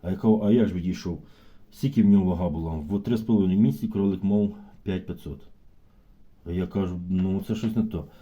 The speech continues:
При рості він така сама ситуація. Печінка, дистрофія печінки,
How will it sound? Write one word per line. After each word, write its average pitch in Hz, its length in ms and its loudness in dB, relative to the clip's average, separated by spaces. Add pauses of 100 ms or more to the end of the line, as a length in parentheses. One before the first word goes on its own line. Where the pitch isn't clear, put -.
(320)
При 156 200 2
рості 190 240 0
він 135 320 2 (120)
така 113 260 -2
сама 107 280 0
ситуація. 78 500 -8
Печінка, 135 500 -4
дистрофія 92 480 -4
печінки, 127 600 -2